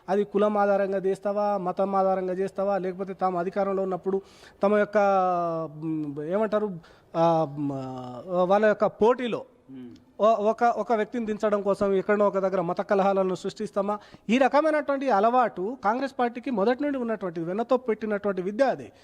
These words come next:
Speaker 1: కాబట్టి వాళ్ళు ఏం చేస్తారంటే ఈరోజు గద్దర్కి వెళ్ళలేదు, మందకృష్ణకి ఎట్లా ఇచ్చినావు అని చెప్పేసి ఒకటి తీసుకొస్తారు. మందకృష్ణ గారికి ఇస్తే నువ్వు అభినందించు, తెలంగాణ ప్రాంతానికి చెందినటువంటి ఒక దళిత బిడ్డకు పద్మ అవార్డు వచ్చింది, దాన్ని నువ్వు అభినందించు,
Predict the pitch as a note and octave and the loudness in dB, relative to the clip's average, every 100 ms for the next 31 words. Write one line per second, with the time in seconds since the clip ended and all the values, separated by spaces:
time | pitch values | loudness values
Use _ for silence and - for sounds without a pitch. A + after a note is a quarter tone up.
0 | - - A3+ C#4+ D4 B3+ C4+ C4+ B3+ B3 | -20 -4 2 2 2 0 0 -2 -2 -2
1 | A#3+ C#4+ C4 B3 A3 A3 A#3+ A#3+ A3+ A#3 | -4 -2 -2 -2 -4 -2 -2 -2 -2 0
2 | A#3 A#3+ B3+ B3 A3 G#3 G3+ F#3+ G3 F#3 | 0 0 -2 -6 -6 -4 -4 -4 -4 -6
3 | F#3 F3+ G3 D4+ C#4 A#3 - _ _ _ | -6 -8 -8 -6 -6 -6 -10 _ _ _
4 | A3 B3 A3+ G#3 F#3+ F3 D#3+ D3+ C#3 D#3 | 0 2 4 4 4 2 0 -4 -8 -6
5 | G3+ - C#3+ - - - F3+ A#3+ C#4+ C#4 | -6 -6 -10 -12 -18 -8 -4 -4 -4 -4
6 | A#3+ A3 F#3 - D#4 A3 G3 D4+ C#4 D#3 | -2 -2 -4 -4 0 0 2 2 2 0
7 | - A3 E3 _ _ _ - G#3+ C4+ C4+ | -6 -8 -10 _ _ _ -2 0 2 0
8 | B3 A#3 A3+ A3 G#3 G#3 G3+ G3+ G3 G3 | 0 0 -2 -2 -4 -4 -6 -8 -6 -4
9 | D#3 G3 B3 G#3+ E3+ D#3 B3 D#4+ - _ | -2 0 0 -2 -6 -6 -8 -8 -12 _
10 | F#3+ G#3+ C#4 A3+ G#3 F3 E3 A3 D#4+ D4+ | -4 0 2 4 2 0 -6 -6 -2 0
11 | D4 D4 G3 C#4+ E4 C4 F3 - | 2 2 2 2 2 2 -4 -12